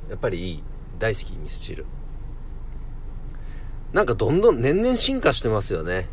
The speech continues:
ミスチルね。映像もなんかすごい、最近のなんか映像すごい好き。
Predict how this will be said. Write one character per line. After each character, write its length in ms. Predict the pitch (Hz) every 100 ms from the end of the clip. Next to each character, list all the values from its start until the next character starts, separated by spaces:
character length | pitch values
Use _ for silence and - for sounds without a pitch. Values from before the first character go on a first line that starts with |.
| -
ミ 80 | -
ス 120 | -
チ 60 | 87
ル 100 | 85
ね。 240 | 104 110 - - - - - - - -
映 300 | 110 156 180
像 180 | 180 180
も 120 | 175
な 100 | 170
ん 20 |
か 80 | 98
す 200 | - 101
ご 180 | 170 156
い、 100 | 95
最 240 | 101 92
近 200 | 104 95
の 80 | 90
な 100 | 92
ん 40 |
か 100 | 85
映 100 | 85
像 160 | 80 80
す 120 | 92
ご 140 | 113
い 40 | 131
好 100 | -
き。 260 | - 73